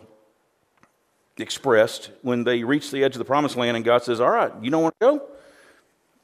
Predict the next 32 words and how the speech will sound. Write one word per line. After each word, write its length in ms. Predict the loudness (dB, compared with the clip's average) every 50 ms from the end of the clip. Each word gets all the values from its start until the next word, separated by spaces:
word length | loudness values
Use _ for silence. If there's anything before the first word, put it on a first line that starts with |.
| _
Back 280 | _ -8 -6 -6 -6 -6
to 60 | -12 -8
the 60 | -6
desert." 280 | -6 -6 -6 -8 -8 -6
"Oh, 320 | -2 -2 0 0 0 -2
wait 140 | -2 -2 -4
a 40 | -4
minute, 140 | -4 -4 -4
wait, 160 | -6 -4 -2
we 120 | -2 -2
don't 100 | 0 -2
want 180 | -2 0 0 2
to 60 | 2
lose 800 | 0 0 -2 -2 -4 -4 -6 -6 -8 -10 -10 -10 -12 -12 -14 -18 _ _ _ _ _ _ _ _ _ _ _ _ _ _ _ _ _ _ _ _ _ _ _ _ _ _
that 220 | -10 -10 -8 -8 -8
land." 420 | -12 -12 -12 -12 -12 -12 -12 -16 -20 _ _ _ _ _ _ _ _ _ _ _ _
Sorry. 360 | -16 -12 -10 -10 -10 -10 -14 -18 _ _ _ _ _ _ _ _ _ _ _ _ _ _ _ _ _ _ _ _ _ _ -4
They 80 | -4
were 100 | -4 -4
sorry 360 | -4 0 2 2 4 4 4 2
over 160 | 2 0 0
what 140 | -2 -2 -2
they 100 | -2 -2
were 120 | -2 -2
losing, 760 | -2 -2 0 0 0 -2 -2 -8 -12 -12 -12 -14 -16 -18 -20 _ _ _ _ _ _ _ _ _ _ _ _ _ _ _ _ _ _ -10
not 200 | -8 -8 -8 -6
sorry 340 | 0 2 2 2 2 0
over 340 | -2 -4 -4 -4 -6 -8 -8 -16 -20
offending 600 | -20 -16 -8 -8 -6 -4 -4 -4 -4 -6 -6 -8 -12
and 260 | -12 -12 -12 -12 -8
disbelieving 680 | -8 -8 -8 -8 -12 -10 -10 -10 -10 -10 -12 -14 -16 -16 -16
God. 360 | -16 -16 -16 -16 -20 -20